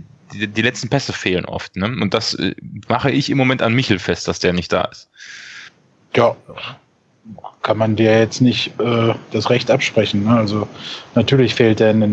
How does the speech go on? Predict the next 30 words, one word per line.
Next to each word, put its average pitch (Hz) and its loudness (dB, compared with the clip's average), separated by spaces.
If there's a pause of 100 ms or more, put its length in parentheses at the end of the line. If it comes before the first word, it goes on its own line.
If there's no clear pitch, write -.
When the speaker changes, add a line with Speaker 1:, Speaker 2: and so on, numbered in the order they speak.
(140)
Speaker 2:
in 117 -4
diversen 110 2
Abläufen 120 2
und 107 2
natürlich 104 0
ist 95 -4
der 107 4
Gold 107 2
wert 107 2
für 107 2
einen 101 0
Stürmertyp 107 2 (120)
wie, 101 2
äh, 104 2 (720)
äh, 104 4
äh, 95 2 (520)
Babacar 113 2
Gueye. 113 2 (600)
Das 107 -2
ist, - -4 (300)
ist - 0
ja 107 4 (120)
uns, 110 0 (200)
unstrittig 113 0
so. 95 -4 (440)
Aber 107 2
da 110 2
hat 104 0
Marco 107 0
recht, 107 -4